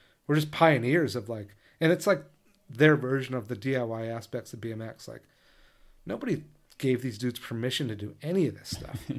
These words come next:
Speaker 1: And they all were just like, "We're doing it."
Speaker 2: Yeah.
Speaker 1: And, like,
Speaker 2: Yeah.
Speaker 1: that attitude has just been, like, you know, spread out.
Speaker 2: Spreads, yeah.
Speaker 1: And it's like that, that
Speaker 2: Infectious.
Speaker 1: ripple effect. And, like, each person takes their own version of B M X and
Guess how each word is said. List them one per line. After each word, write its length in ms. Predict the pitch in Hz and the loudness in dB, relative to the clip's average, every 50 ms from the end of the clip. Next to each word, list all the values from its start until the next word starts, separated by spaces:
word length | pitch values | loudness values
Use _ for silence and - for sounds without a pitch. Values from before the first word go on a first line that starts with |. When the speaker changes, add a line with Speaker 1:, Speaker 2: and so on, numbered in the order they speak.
| - - | -4 -2
Speaker 1:
And 120 | 131 135 | 0 2
they 60 | 139 135 | 4 6
all 200 | 135 147 156 151 | 8 8 8 8
were 60 | 139 | 4
just 160 | 127 131 - - | 2 0 -4 -6
like, 120 | 107 101 - - | -8 -10 -12 -6
"We're 120 | 117 135 156 | -4 -4 -4
doing 400 | 151 - 135 127 147 147 123 - | -2 -2 0 2 4 4 2 2
it." 160 | - - - _ - - - | -2 -10 -16 _ -20 -14 -10
Speaker 2:
Yeah. 280 | 120 101 90 82 82 80 - - - | -6 -2 -2 -2 -2 -4 -6 -4 -2
Speaker 1:
And, 120 | 123 127 | 0 2
like, 100 | 127 127 120 | 2 2 4
Speaker 2:
Yeah. 180 | 143 147 147 | 4 4 4
Speaker 1:
that 40 | 151 | 4
attitude 680 | 151 147 135 139 151 156 151 - - 135 127 120 113 113 | 2 0 2 4 4 2 2 0 0 2 2 2 2 0
has 200 | - 127 127 123 | -2 -2 -2 -2
just 260 | 127 - 143 143 - | 0 0 -2 -2 0
been, 200 | - 143 123 123 | 0 -2 -2 -2
like, 380 | 120 117 110 104 101 98 - - _ _ _ _ _ _ _ _ _ _ _ _ _ _ _ _ _ _ _ | -2 -6 -6 -8 -10 -12 -14 -20 _ _ _ _ _ _ _ _ _ _ _ _ _ _ _ _ _ _ _
you 100 | - 143 117 | -2 -2 -2
know, 60 | 104 | -2
spread 340 | - - - - 160 139 127 | -4 -4 2 4 6 6 6
out. 100 | 123 123 | 6 6
Speaker 2:
Spreads, 300 | 104 104 101 87 85 85 | 4 4 2 0 -2 -4
yeah. 80 | 92 90 | -2 0
Speaker 1:
And 120 | 156 139 | 2 2
it's 140 | 143 139 - | 2 2 2
like 320 | - 147 131 120 - - - | 2 2 2 0 -2 -8 -8
that, 100 | - 104 | -2 2
that 140 | 147 143 156 185 | 4 4 4 4
Speaker 2:
Infectious. 300 | 156 147 151 180 202 170 | 6 6 6 6 6 6
Speaker 1:
ripple 260 | 156 180 180 190 170 | 4 4 4 2 0
effect. 340 | 143 - - 139 135 131 - | 0 0 0 -2 -2 -2 0
And, 120 | 151 135 127 | -2 0 0
like, 220 | 127 131 127 123 - _ | 0 0 -2 -4 -8 _
each 320 | - 196 214 196 - - - | -4 -4 -2 -4 -6 -8 -6
person 380 | - 185 208 196 - 170 147 | -2 -2 -2 0 -2 -2 -2
takes 280 | 151 - 165 160 160 - | 0 0 -2 -2 -2 -4
their 200 | - 156 147 147 | -4 -2 0 0
own 160 | 147 151 139 | 0 0 0
version 300 | 131 151 160 151 147 143 | 0 0 0 -2 -4 -6
of 60 | 139 123 | -6 -6
B 100 | 135 139 | -4 -4
M 80 | 135 147 | -2 -2
X 240 | 151 147 151 - | -2 -4 -4 -6
and 100 | 117 113 | -10 -12